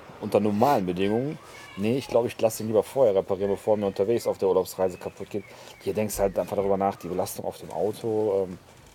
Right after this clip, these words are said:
ist halt dann so enorm, dass man einfach sagt, "Okay, er ist zwar jetzt dicht, aber sieht echt so aus, als wenn nach der dritten Runde Nordschleife einfach der Kühler dann auch nicht mehr dicht sein könnte." Nee, ansonsten, was haben wir gemacht? Ölwechsel.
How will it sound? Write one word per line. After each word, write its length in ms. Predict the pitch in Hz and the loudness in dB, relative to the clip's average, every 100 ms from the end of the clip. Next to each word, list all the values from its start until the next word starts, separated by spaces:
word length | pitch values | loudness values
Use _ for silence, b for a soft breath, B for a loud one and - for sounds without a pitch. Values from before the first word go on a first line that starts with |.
| - | -20
ist 80 | - | -10
halt 100 | 90 | -8
dann 140 | 90 87 | -6 -4
so 160 | 95 | -2
enorm, 260 | 92 92 98 | -2 -2 -2
dass 140 | 90 | -4
man 100 | 90 | -6
einfach 200 | 90 90 | -8 -4
sagt, 180 | 85 - | -6 -6
"Okay, 220 | 101 98 | -10 -8
er 120 | - - | -8 -8
ist 160 | - | -8
zwar 120 | 90 | -6
jetzt 400 | 87 101 117 - | -2 -2 -2 -6
dicht, 240 | 82 107 - | -8 -8 -8
aber 160 | 78 | -10
sieht 140 | 82 87 | -10 -10
echt 160 | 85 | -12
so 100 | 98 | -6
aus, 160 | 87 90 | -4 -4
als 160 | 87 85 | -6 -6
wenn 300 | 92 90 87 - B B B - - - - | -6 -6 -12 -20 B B B -20 -20 -18 -10
nach 160 | 98 | -8
der 260 | - 92 113 | 0 2 2
dritten 300 | 98 98 107 | 2 -2 0
Runde 240 | 101 98 | -2 0
Nordschleife 720 | 98 104 - 95 92 104 101 90 | 2 2 2 0 0 0 0 0
einfach 160 | 95 | -4
der 80 | 85 | -8
Kühler 240 | - 98 | -4 -2
dann 100 | 92 | 0
auch 160 | 85 78 | 0 -4
nicht 160 | 101 - | -10 -10
mehr 100 | 78 | -10
dicht 200 | 85 - | -10 -8
sein 140 | 85 | -8
könnte." 280 | - 95 101 B B B - | -6 -8 -10 B B B -12
Nee, 140 | 82 | -8
ansonsten, 340 | 92 90 - - | -4 -2 -4 -4
was 120 | 87 | -4
haben 80 | 104 | -2
wir 100 | 95 | 0
gemacht? 260 | 110 - | -2 -4
Ölwechsel. 520 | 80 107 107 - 113 | -4 -2 -2 -2 -4